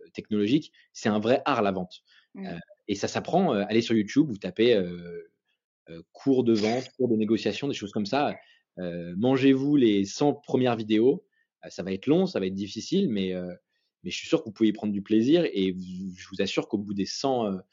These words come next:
Speaker 1: des cent premières vidéos, vous serez déjà bien meilleur. Et après, c'est de la pratique.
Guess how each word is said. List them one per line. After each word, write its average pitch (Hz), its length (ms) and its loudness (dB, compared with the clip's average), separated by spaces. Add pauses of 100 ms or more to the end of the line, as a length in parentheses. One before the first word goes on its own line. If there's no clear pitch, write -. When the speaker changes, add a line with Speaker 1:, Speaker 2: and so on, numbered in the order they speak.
(240)
Speaker 1:
des 98 80 -4
cent 123 400 -2
premières 110 360 0
vidéos, 104 480 2
vous - 200 -20
serez - 120 0
déjà 95 120 0
bien 95 200 -2
meilleur. 123 420 0 (120)
Et 107 60 -14
après, - 180 -6
c'est 123 100 -8
de 110 40 0
la 104 60 -2
pratique. - 460 -14